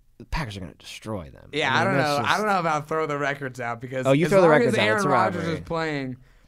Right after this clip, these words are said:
Speaker 2: the, the game I always think about when you say throw the records out between the Bears and the Packers is that one. Do you remember? It was, like, three years ago, maybe four years ago at this point. Monday Night Football. It was the year where John Gruden was,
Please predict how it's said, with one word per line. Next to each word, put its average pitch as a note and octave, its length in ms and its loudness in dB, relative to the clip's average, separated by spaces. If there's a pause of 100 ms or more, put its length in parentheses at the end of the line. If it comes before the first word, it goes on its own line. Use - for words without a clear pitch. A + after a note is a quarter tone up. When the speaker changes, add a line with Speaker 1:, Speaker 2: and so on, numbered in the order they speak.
Speaker 2:
the, F3+ 200 -6
the G3 160 -6
game A3 320 -2
I A3 120 -2
always F#3+ 240 -4
think F3 160 -8
about D#3 220 -4
when D3 120 -6
you C#3 120 -6
say C#3 320 -6
throw C#3 260 -6
the C3 100 -6
records B2 380 -8
out A2+ 160 -4
between B2 380 -8
the A#2+ 60 -8
Bears A#2+ 380 -6
and A2+ 80 -12
the G#2+ 40 -14
Packers G#2 680 -10
is A2 360 -10 (560)
that C#3 200 -4
one. D#3 360 -4
Do D3+ 80 -6
you D#3 60 -4
remember? E3+ 340 -4
It D3 140 -4
was, C3+ 200 -6
like, A#2 180 -8 (100)
three D#3 280 -6
years D3 340 -6
ago, C3+ 180 -6
maybe B2 220 -8
four D3 320 -10
years C3 240 -8
ago A#2 180 -8
at A2 100 -8
this A2 160 -12
point. A2 420 -12 (300)
Monday D#3 420 -4
Night E3 260 -6
Football. C3+ 460 -6
It C3 120 -6
was C3+ 200 -6
the B2+ 100 -6
year C#3 300 -2
where D3+ 140 -6
John C#3+ 360 -6
Gruden C#3+ 260 -6
was, B2+ 220 -8